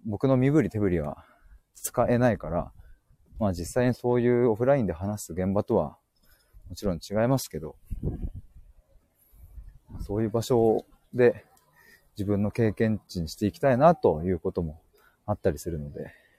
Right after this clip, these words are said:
そういう、そういうのをね、直球トークでやっていこうかなと思っております。だからまあ、普段は、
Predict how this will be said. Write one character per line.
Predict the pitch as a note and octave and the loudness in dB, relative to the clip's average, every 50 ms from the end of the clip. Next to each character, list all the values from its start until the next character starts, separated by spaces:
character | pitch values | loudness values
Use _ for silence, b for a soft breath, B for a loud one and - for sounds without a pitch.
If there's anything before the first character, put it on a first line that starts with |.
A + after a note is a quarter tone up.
| b b b _ _ _ _ _ _ _ _ _ _ - F#2 | b b b _ _ _ _ _ _ _ _ _ _ -18 -16
そ | - - - D3 D3+ | -10 -2 2 4 4
う | D#3 D#3 | 4 6
い | D#3+ | 4
う、 | D#3 D3+ D3+ D3 - - - _ | 4 4 4 2 0 -2 -6 _
そ | - - - E3+ G3 G3+ | -4 2 6 8 8 8
う | G#3 | 8
い | G#3+ A3 | 8 8
う | G#3+ G#3+ F#3+ | 8 8 6
の | C#3+ G2 E2 | 6 4 2
を | E2 | -2
ね、 | E2+ - - - - _ _ _ _ _ _ _ _ _ _ _ _ _ _ _ _ _ _ _ _ - | -6 -10 -12 -14 -20 _ _ _ _ _ _ _ _ _ _ _ _ _ _ _ _ _ _ _ _ -8
直 | G#2 F2 - - - | -8 -6 -6 -2 0
球 | A2+ G#2+ - | 0 0 2
ト | - A2 G2 | 2 0 2
ー | |
ク | - F#2 | 2 0
で | E2 D#2+ | 0 0
や | D#2 | 0
っ | - | -2
て | - - A2 G#2 | 0 0 2 2
い | F#2 | 4
こ | - A#2+ G#2 | 4 4 2
う | D#2+ | 4
か | - E2 F2 | 2 0 0
な | F#2 F#2 | 0 0
と | - - - - - - _ _ _ F#2+ | -2 -6 -8 -8 -14 -20 _ _ _ -4
思 | F#2+ G2 | -4 -4
っ | - | -4
て | - - | -4 -6
お | D#2 E2 | -6 -4
り | E2 | -4
ま | D2+ D#2+ D#2 | -4 -6 -8
す。 | - - - - _ - - - - _ _ _ _ _ _ _ _ _ _ _ _ _ _ _ _ _ _ _ _ - - _ _ _ _ _ _ _ _ B B B B _ - | -8 -14 -20 -20 _ -20 -20 -20 -20 _ _ _ _ _ _ _ _ _ _ _ _ _ _ _ _ _ _ _ _ -20 -20 _ _ _ _ _ _ _ _ B B B B _ -6
だ | A#2 G2+ | -2 0
か | G#2 G2 | 2 2
ら | F#2+ F#2+ | 2 2
ま | G#2 A2 A2+ G#2 G2 G2 F#2 F2 - - | 4 4 6 6 6 4 2 0 -2 -8
あ、 | _ _ - - | _ _ -16 -4
普 | - E3 | 2 6
段 | F3 F3 C3+ G#2+ G2 F#2+ | 6 6 6 6 4 2
は、 | F#2 F2 D#2 E2 - | 2 0 0 -2 -4